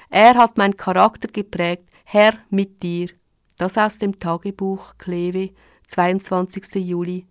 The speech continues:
neunzehnhundertfünfunddreißig. Christus ist also der, der es Karl erlaubt, sich selber zurückzunehmen. Anders ausgedrückt, sich ganz an ihm zu messen.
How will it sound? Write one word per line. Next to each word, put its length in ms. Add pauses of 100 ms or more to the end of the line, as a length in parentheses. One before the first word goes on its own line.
neunzehnhundertfünfunddreißig. 2250 (640)
Christus 560
ist 260
also 360
der, 420 (400)
der 160
es 180
Karl 340
erlaubt, 540
sich 320
selber 460
zurückzunehmen. 1040 (500)
Anders 460
ausgedrückt, 800 (220)
sich 360
ganz 400
an 260
ihm 320
zu 160
messen. 600